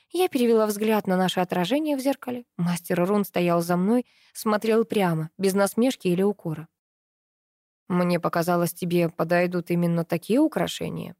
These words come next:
ненавязчивые, подчеркивающие твою красоту», проговорил он, поймав мой взгляд. «Это не так?» «Так», поспешно заверила я. «Конечно,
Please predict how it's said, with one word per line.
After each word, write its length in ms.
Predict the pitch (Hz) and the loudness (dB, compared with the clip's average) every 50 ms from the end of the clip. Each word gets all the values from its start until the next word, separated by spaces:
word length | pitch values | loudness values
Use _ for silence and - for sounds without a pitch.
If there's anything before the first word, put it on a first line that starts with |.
| _ | _
ненавязчивые, 800 | - 247 285 359 415 392 302 180 156 - - - 170 156 160 160 | 0 0 2 4 4 2 2 2 0 -2 -4 -6 -4 -2 -2 -2
подчеркивающие 840 | - - 170 - - 226 196 - 202 190 202 202 185 - - 214 180 | -2 -4 -4 -2 -2 -4 -4 -4 -4 -2 0 0 -2 -2 -2 -4 -2
твою 240 | - 202 196 196 | 0 0 0 0
красоту», 560 | 190 - 190 180 - - 202 180 - 143 - - _ _ _ _ _ _ _ _ _ _ | 0 0 -2 -2 0 -2 -4 -4 -6 -10 -14 -14 _ _ _ _ _ _ _ _ _ _
проговорил 520 | - 175 165 165 165 156 156 156 156 156 | -4 -2 0 0 0 0 0 -2 0 0
он, 160 | 175 196 208 - _ _ _ _ _ - | 0 0 -2 -4 _ _ _ _ _ -2
поймав 420 | 220 202 196 196 196 196 180 - | 0 2 2 2 2 0 0 0
мой 180 | 202 196 202 202 | 0 0 0 0
взгляд. 360 | 202 196 - 170 156 156 - _ _ _ _ _ _ _ _ _ | -2 -6 -6 -6 -6 -6 -10 _ _ _ _ _ _ _ _ _
«Это 180 | - 165 - 165 | -8 -6 -4 -2
не 160 | 160 160 156 | -2 -2 -2
так?» 320 | - - 196 269 - - - _ _ _ _ _ _ _ _ _ _ _ _ _ _ _ _ _ | -2 -2 -2 -2 -4 -6 -14 _ _ _ _ _ _ _ _ _ _ _ _ _ _ _ _ _
«Так», 400 | - 202 190 208 262 - - _ _ _ _ _ _ _ _ _ _ | -4 -2 -2 -2 -2 -6 -10 _ _ _ _ _ _ _ _ _ _
поспешно 460 | - 165 - - 165 170 185 - 220 | -8 -8 -4 -4 -4 -2 -2 -2 0
заверила 440 | 185 180 170 160 165 160 170 170 180 | 0 0 0 2 0 0 0 -2 -4
я. 220 | 185 175 - 165 - _ _ _ _ _ _ | -4 -6 -8 -14 -20 _ _ _ _ _ _
«Конечно, 600 | - - 202 226 311 403 - - 302 254 208 185 | -4 0 2 2 2 2 2 2 2 0 0 0